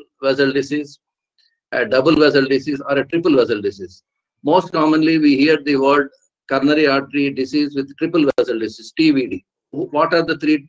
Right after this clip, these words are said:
vessels? This is the left main coronary artery, which branches into left circumflex and left anterior descending. These two are called the first two main branches of the left main coronary,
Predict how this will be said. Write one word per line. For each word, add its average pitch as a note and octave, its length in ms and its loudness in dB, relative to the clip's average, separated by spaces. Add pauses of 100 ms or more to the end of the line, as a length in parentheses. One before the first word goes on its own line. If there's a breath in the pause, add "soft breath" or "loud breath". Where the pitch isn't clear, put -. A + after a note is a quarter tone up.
(140)
vessels? D3+ 480 -4 (1300)
This C3+ 140 -2
is C#3+ 80 -2
the C3+ 100 2
left C3+ 240 0
main C#3+ 300 2
coronary C#3 360 2
artery, D#3 440 -2
which - 200 -12
branches C#3 440 -4
into C#3 240 -4
left C3 280 0
circumflex C#3+ 640 -4
and C3 220 -4
left B2+ 260 -2
anterior B2 340 -4
descending. C3+ 560 -2 (340)
These D3 280 2
two E3 140 2
are C#3+ 200 2
called C3 260 2
the A#2 260 2
first C#3 280 -4
two D3+ 140 0
main C3+ 220 2
branches C#3 480 -2
of B2 160 -2
the A#2+ 360 -2
left C3 240 -2
main C#3 240 0
coronary, C3+ 440 -4